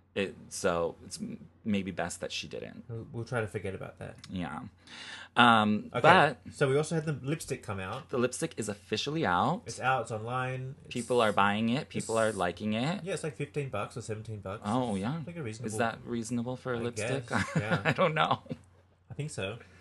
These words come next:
Speaker 1: Yeah.
Speaker 2: Um, and we've seen, there's pictures all over Instagram of people with their swatches and wearing it, and it looks
Speaker 1: Mm-hmm.
Speaker 2: good.
Speaker 1: It looks good.
Speaker 2: Yeah.
Speaker 1: It does.
Speaker 2: Um, I think with, there's this YouTube video that we mentioned where, um, the makeup artist had to,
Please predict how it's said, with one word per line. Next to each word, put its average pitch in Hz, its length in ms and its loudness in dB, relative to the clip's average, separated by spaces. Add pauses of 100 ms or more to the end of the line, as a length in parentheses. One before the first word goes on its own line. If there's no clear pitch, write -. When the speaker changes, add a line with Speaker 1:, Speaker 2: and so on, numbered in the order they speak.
(480)
Speaker 1:
Yeah. 127 280 -6 (140)
Speaker 2:
Um, 127 340 4
and 151 160 0
we've 156 120 -2
seen, 156 260 -2
there's 139 140 -2
pictures 151 300 -4
all 139 100 0
over 131 120 -2
Instagram 107 600 -4
of - 160 -14
people 98 360 -6
with 101 140 -10
their 92 120 -6
swatches 113 500 -6
and 95 80 -6
wearing 101 340 -4
it, 98 140 -6
and 107 180 4
it 202 120 4
looks 190 140 2
Speaker 1:
Mm-hmm. 202 80 2
Speaker 2:
good. 214 280 0 (240)
Speaker 1:
It 131 80 4
looks 143 240 0
good. 98 380 2
Speaker 2:
Yeah. 156 160 -2 (180)
Speaker 1:
It 117 100 -2
does. 110 480 0 (220)
Speaker 2:
Um, 143 360 4
I 135 80 -6
think 175 360 -4
with, 131 180 -10
there's 123 180 -2
this 120 160 -12
YouTube 127 340 -4
video 123 240 -2
that 110 160 -2
we 104 100 -6
mentioned 107 520 -4
where, 95 360 0 (320)
um, 90 520 -6 (260)
the - 40 -6
makeup 104 280 -4
artist 101 300 -4
had 98 220 -6
to, 95 540 -6